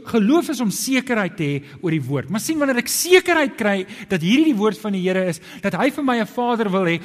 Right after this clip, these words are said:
kom, kom ek vra gou-gou vir jou. As jy vanoggend onwrikbaar geweet het dat God die Vader lief is vir jou,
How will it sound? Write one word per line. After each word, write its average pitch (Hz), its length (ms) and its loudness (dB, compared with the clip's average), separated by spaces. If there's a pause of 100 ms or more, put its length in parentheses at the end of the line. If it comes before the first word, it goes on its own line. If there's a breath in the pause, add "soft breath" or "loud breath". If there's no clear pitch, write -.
(280 loud breath)
kom, - 260 0
kom 339 140 -2
ek 359 100 2
vra 320 260 6
gou-gou 269 300 -2
vir 185 140 -4
jou. - 340 -6
As 185 240 2
jy 330 220 4
vanoggend 330 560 -2
onwrikbaar 262 840 2
geweet 226 600 0
het 113 160 -4 (280 loud breath)
dat 196 180 -2
God 339 280 2
die 320 100 4
Vader 247 380 2
lief 185 280 2
is 202 140 -4
vir 147 160 -6
jou, 110 180 -6